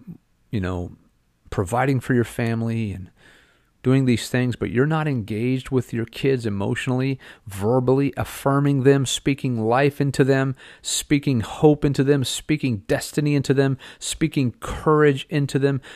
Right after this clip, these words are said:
reminding them of who they are, reminding them of who God is, reminding them that they have an enemy, reminding them of truth every day. It's not easy, man. I'm telling you right now.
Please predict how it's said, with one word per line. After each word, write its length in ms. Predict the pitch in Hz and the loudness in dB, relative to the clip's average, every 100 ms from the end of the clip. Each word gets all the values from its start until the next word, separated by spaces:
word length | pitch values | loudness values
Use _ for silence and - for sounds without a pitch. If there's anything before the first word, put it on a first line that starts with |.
| - | -2
reminding 680 | 131 139 139 147 160 151 143 | 4 6 4 0 0 2 2
them 140 | 139 127 | 2 0
of 100 | 117 | -2
who 200 | - 131 | 0 2
they 140 | 123 | 4
are, 120 | 113 - - | 2 -2 -10
reminding 640 | - 147 143 143 156 165 151 | -2 0 2 2 2 2 2
them 160 | 139 | 2
of 120 | 131 - | 2 2
who 180 | 135 | 2
God 240 | 123 123 113 | 2 2 0
is, 120 | 107 - 113 | -4 -8 -4
reminding 580 | 135 151 151 170 180 160 | 0 2 0 0 2 2
them 140 | 143 | 4
that 120 | 120 | 2
they 120 | - 120 | 2 2
have 220 | 117 113 | 2 0
an 100 | 113 | -2
enemy, 400 | 127 110 104 95 - - | -2 -4 -4 -6 -10 -2
reminding 680 | 143 147 147 151 180 175 143 | 2 2 0 -2 0 2 4
them 200 | 127 - - | 4 0 -2
of 440 | 135 139 120 - - | 4 4 4 -4 -16
truth 720 | - - - 175 143 123 117 - | -12 -10 2 4 6 6 2 -4
every 320 | - 135 131 123 | -4 0 0 2
day. 160 | 123 - | 2 0
It's 240 | 131 - | -2 -2
not 260 | 165 117 - | 0 0 2
easy, 300 | 131 123 117 | 2 2 2
man. 240 | 104 104 | 0 -2
I'm 100 | 104 | -2
telling 240 | 104 123 117 | -2 -2 0
you 140 | 104 | -2
right 180 | 87 117 | -2 -4
now. 380 | 113 123 110 | 0 0 0